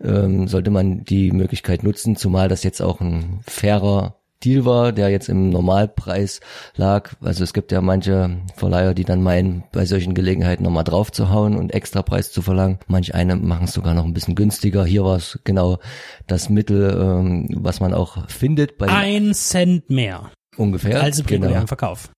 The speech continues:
Speaker 1: Was war dabei? Es ist auf, auf Blu-ray der Film, auf D V D, wie es so üblich ist, was man auch immer man davon hält. Das hatten wir jetzt alles an anderer Stelle schon besprochen. Es war ein großes Booklet, ähm, dabei, eine C D auf jeden Fall noch und eine Menge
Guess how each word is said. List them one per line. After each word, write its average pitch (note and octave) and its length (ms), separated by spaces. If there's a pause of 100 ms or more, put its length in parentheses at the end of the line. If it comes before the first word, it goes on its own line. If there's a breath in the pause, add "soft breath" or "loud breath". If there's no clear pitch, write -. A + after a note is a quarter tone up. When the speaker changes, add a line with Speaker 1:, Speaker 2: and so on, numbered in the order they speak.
Speaker 1:
Was - 180
war C#3 80
dabei? A#2 320
Es G#2+ 140
ist A2 180
auf, - 260
auf A2 220
Blu-ray F3 300
der E3+ 120
Film, F3 300
auf - 240
D B2+ 160
V A#2 200
D, C#3+ 220
wie C#3+ 80
es B2 140
so A2+ 320 (100)
üblich D#3+ 360
ist, F3+ 240
was A2+ 100
man A2+ 100
auch G#2+ 60
immer A2 440
man A2 200
davon G2+ 240
hält. A#2+ 240
Das A2 120
hatten G#2 180
wir F#2+ 80
jetzt F#2+ 160
alles G2+ 260
an F#2+ 140
anderer G2 240
Stelle G#2 240
schon G2+ 160
besprochen. C#3+ 500
Es C3+ 120
war A2 260 (420 loud breath)
ein A2 60
großes A2+ 340
Booklet, D#3 520
ähm, D3 600
dabei, B2+ 540
eine A2 260
C G2+ 340
D A2 380
auf E3 260
jeden E3 380
Fall D#3 300
noch D#3+ 280
und A2+ 140
eine A#2 80
Menge A#2+ 420